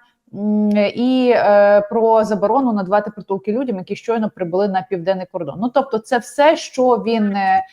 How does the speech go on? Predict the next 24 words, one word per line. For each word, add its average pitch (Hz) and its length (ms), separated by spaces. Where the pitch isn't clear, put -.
що - 240
він 208 160
обіцяв. 302 580
Крім 233 180
того, 233 320
ті-, - 140
е, 196 360
заборону, 196 840
е, 190 80
Конгресу 202 440
на 175 100
TikTok 349 520
відклав 262 500
трішечки 233 560
на 226 120
сімдесят 214 640
п'ять 202 200
днів. 196 220
Ну, 302 200
але 240 220
нас, 262 340
ем, 202 400
цікавить 226 600
так 220 220